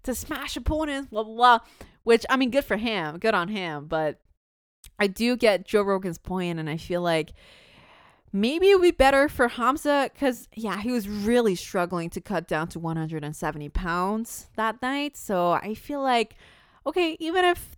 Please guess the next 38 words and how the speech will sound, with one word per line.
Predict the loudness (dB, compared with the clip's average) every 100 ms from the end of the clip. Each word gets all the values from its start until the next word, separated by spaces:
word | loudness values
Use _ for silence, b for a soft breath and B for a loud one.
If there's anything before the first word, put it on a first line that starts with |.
| _
the | 2 2
one | 2 -2
hundred | -4 -4
and | -4
seventy, | 0 0 0 -2 -4 -4
uh, | 0 2 2
pound, | 0 0 0 0 -2 -6
uh, | -6 -6
title | -4 0 2
doesn't | 2 0 -2
work | -2 -2
for | -6
him, | -4 -2 -2 -4
he |
can | -6 -8 -8
easily | -10 -8 -6 -4
move | -4 -2
up | -2 0
a | -2
weight | -2 -2
division | -2 0 0 -2 -4 -4
'cause | -6 -4
he, | -6 -8 B B
he's | -4 -4
tall | -4 -2 0 0 -2
enough | -4 -6 -6 -10 -16 -8
and | -6
he | -6
has | -6 -2 -2 -2 -4
the, | -2 0 0 -2 -4
the | -2 -2 -4
physique | -6 -6 -8 -16 -18 -20 -20 b b -12
for | -4 0
a | 2 2 2 2 0
middleweight, | 0 2 4 4 2 -2 -8 _ -6
um, | -2 2 2 2 0 -2 -6
uh, | -2 -2 -2 -2 -2 -2 -6 _ -14
uh, | -12 -12